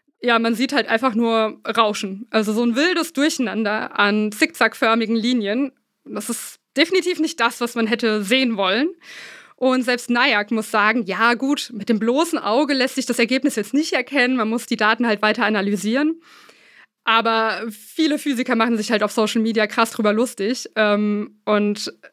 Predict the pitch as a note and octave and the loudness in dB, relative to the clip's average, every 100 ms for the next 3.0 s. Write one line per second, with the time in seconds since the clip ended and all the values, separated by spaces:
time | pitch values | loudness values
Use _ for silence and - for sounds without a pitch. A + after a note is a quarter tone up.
0 | _ A3 G#3+ A3+ A3 A#3 G#3+ - A3 A#3 | _ -4 0 2 0 -2 -2 -2 -2 -2
1 | G#3+ A3+ - G#3 G3+ C#4 - - _ - | 0 -2 0 0 2 0 -4 -14 _ -20
2 | - - - _ _ - A#3 A#3 A#3 | -20 -20 -20 _ _ -2 0 0 -2